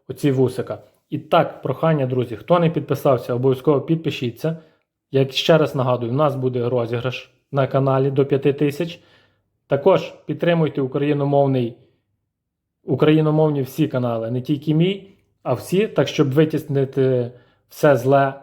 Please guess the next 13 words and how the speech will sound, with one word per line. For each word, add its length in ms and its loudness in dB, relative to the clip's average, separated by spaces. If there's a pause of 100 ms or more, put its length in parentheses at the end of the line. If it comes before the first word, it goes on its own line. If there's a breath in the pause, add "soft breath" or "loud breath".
(120)
з 140 -12
нашого 400 -4
Ютубу. 640 -2 (100)
Отож, 320 2
друзі, 340 0
дякую 380 2
всім 220 -2
за 340 2 (720 soft breath)
підтримку, 480 0
дякую, 340 2
хто 140 -6
дивиться 400 0
канал, 380 0